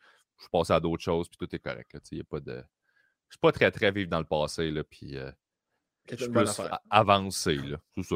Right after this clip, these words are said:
Speaker 2: Ah
Speaker 1: On
Speaker 2: ouais,
Speaker 1: s'en
Speaker 2: c'est
Speaker 1: va
Speaker 2: ça.
Speaker 1: par où ? On arrive de où ? On s'en va par où ? T'sais, si tu me demandes de faire mon C V, là, je, je,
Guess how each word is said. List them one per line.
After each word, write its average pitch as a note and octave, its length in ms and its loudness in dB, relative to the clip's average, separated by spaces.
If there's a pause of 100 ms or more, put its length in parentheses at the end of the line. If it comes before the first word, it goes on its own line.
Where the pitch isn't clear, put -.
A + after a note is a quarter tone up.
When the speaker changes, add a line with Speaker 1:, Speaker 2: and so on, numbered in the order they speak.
Speaker 2:
Ah - 120 0
Speaker 1:
On - 60 2
Speaker 2:
ouais, A#2+ 80 2
Speaker 1:
s'en A2 80 8
Speaker 2:
c'est G#2+ 60 8
Speaker 1:
va A2+ 80 10
Speaker 2:
ça. G#2+ 60 4
Speaker 1:
par G#2+ 200 10
où ? G#2+ 200 2
On G2+ 140 -2
arrive G2+ 260 4
de G2+ 120 4
où ? G2 220 2
On F#2+ 40 -4
s'en F#2 140 0
va E2+ 100 4
par E2 200 2
où ? F2 200 -2 (500)
T'sais, D#3+ 120 0
si - 80 -8
tu - 40 0
me C#3+ 60 8
demandes G3 160 6
de F3+ 40 12
faire C3 140 10
mon A#2 120 6
C A2 180 4
V, C3+ 140 6
là, C3 120 6
je, A2 120 -2 (100)
je, - 100 2